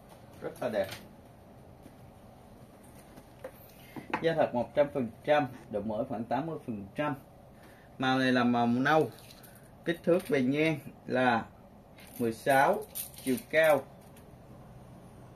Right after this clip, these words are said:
là ba mươi ba và bề dày là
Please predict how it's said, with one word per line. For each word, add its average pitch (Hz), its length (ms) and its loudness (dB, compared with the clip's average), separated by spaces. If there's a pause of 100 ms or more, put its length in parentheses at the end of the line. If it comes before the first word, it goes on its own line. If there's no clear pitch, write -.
(380)
là 127 240 6
ba 135 240 6
mươi 156 180 -4
ba 151 240 6 (380)
và 127 140 2
bề 127 200 0
dày 123 300 2 (2000)
là 127 120 0